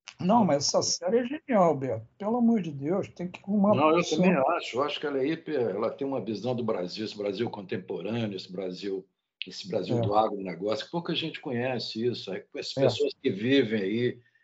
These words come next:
Speaker 2: que não vão pra Europa, elas vão direto pra Miami, uma relação tão louca, um Brasil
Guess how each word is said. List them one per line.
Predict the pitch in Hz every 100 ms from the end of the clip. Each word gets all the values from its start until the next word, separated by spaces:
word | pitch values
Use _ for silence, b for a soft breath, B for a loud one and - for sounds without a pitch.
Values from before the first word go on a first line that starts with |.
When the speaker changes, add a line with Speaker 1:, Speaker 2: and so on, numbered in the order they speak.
| b
Speaker 2:
que | -
não | 156 151
vão | 104 147 143
pra | 120 104
Europa, | 98 101 123 131 117 110
elas | 98 95
vão | 113
direto | 101 101 120 117
pra | 113
Miami, | 104 87 98 127 123 110
uma | 101
relação | 135 123 110 135 113
tão | - 165
louca, | 95 120 135 -
um | 120
Brasil | - 107 131